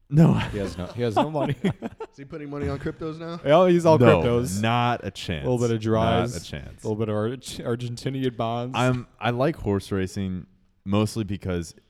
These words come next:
Speaker 1: in a way, horse racing kinda reflects the stock market. You do your research, you find a horse that has good numbers and good statistics,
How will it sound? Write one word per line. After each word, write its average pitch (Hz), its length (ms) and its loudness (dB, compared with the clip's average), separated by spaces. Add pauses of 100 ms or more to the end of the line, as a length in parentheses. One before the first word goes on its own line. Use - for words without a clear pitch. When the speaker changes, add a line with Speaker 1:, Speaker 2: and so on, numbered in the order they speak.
(180)
Speaker 1:
in 135 120 4
a 127 60 8
way, 113 380 0
horse 120 380 0
racing 104 280 -2
kinda 92 240 -8
reflects 78 500 -8
the - 80 -16
stock 71 320 -12
market. 82 340 -8 (380)
You 78 120 -6
do 87 120 -4
your 90 160 2
research, 82 500 -4
you 73 60 -14
find 87 280 -8
a - 20 -8
horse 85 240 -6
that 78 120 -12
has 82 220 -8
good 85 200 -6
numbers 78 400 -8
and 71 100 -14
good 80 140 -12
statistics, - 760 -16